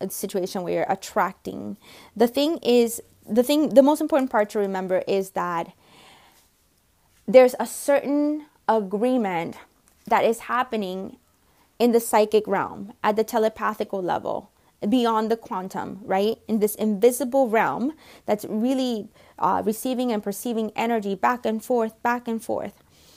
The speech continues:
There's a telepathic agreement, um, to be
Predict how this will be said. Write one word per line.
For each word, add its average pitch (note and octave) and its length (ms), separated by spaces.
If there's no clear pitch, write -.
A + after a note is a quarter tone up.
There's B3 160
a A#3+ 40
telepathic D4 800
agreement, G#3 800
um, F#3+ 320
to A3+ 480
be G#3+ 460